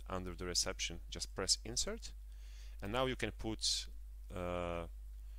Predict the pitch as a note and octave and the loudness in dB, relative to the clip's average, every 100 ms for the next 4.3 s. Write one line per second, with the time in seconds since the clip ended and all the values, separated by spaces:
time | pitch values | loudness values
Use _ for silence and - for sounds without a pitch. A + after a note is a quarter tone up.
0 | - - - - E2+ F2 F2 - G2 E2+ | -8 -6 -6 -6 -2 -2 4 4 4 2
1 | - F2 E2+ - F2+ E2+ - G#2 F#2+ - | 2 2 4 2 2 0 0 -2 -2 2
2 | F#2 F2 E2+ - E2 E2 - F#2 F#2 - | 2 0 -4 -4 -4 -4 -2 2 6 6
3 | F2 D#2+ D#2+ - - - - - - - | 4 -2 -4 -6 -6 -8 -8 -6 -6 -6
4 | - - | -6 -6